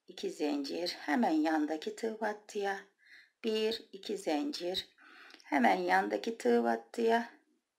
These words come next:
Evet arkadaşlar, aynı şekilde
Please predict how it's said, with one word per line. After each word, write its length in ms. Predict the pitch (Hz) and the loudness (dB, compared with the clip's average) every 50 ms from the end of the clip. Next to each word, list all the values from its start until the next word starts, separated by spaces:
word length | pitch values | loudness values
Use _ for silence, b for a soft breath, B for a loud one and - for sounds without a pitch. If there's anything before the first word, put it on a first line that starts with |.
| _ B B B B B B B B B B B B B B - | _ B B B B B B B B B B B B B B 0
Evet 300 | 247 - - - - 190 | 0 0 0 0 0 0
arkadaşlar, 720 | 180 180 - - 190 170 175 165 - - 339 - - - | 0 0 -2 -4 -4 -4 -2 -2 0 4 4 4 4 6
aynı 300 | - 359 339 320 247 196 | 8 8 10 10 8 6
şekilde 800 | 190 - - 262 240 - - 247 190 - - 175 240 330 320 - | 4 2 0 0 0 2 2 2 2 4 4 4 4 4 2 -4